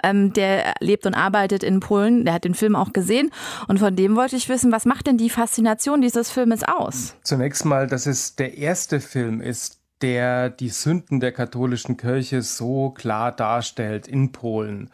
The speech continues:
Speaker 2: Und, ähm, der das eben auch, ja, sagen wir mal, schon se-, auch sehr stark überzeichnet. Dabei aber eben auch mit guten Schauspielern arbeitet, die das auch entsprechend rüberbringen.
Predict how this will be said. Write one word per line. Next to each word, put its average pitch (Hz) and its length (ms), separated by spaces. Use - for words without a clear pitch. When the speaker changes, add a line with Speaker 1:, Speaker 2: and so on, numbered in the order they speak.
Speaker 2:
Und, 117 360
ähm, 117 460
der 139 160
das 143 180
eben 139 260
auch, 127 360
ja, 127 320
sagen 131 200
wir 131 40
mal, 131 120
schon 135 200
se-, - 180
auch 127 120
sehr 147 160
stark 127 260
überzeichnet. 123 1000
Dabei 139 340
aber 147 220
eben 147 180
auch 135 180
mit 143 240
guten 151 500
Schauspielern 143 580
arbeitet, 120 760
die 139 100
das 127 180
auch 120 160
entsprechend 120 520
rüberbringen. 107 720